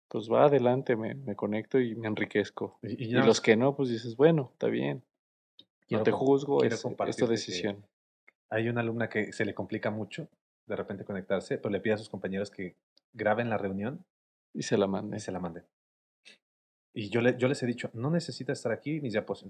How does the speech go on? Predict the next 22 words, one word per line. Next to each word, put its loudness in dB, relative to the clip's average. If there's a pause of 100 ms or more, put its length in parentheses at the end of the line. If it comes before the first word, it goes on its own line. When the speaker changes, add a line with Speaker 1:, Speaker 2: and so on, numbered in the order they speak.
(140)
Speaker 2:
o -6
sea, 0 (240)
lo, -2
lo 0
tengo -4
en -4
diapositivas, -2
lo -4
tengo -6
en -8
podcast, -4
lo -4
tengo 0
en -2
muchos -8
lados". -6 (140)
Me -10
dice, -6
"No, -8 (360)
quiero -2
la -6
clase -18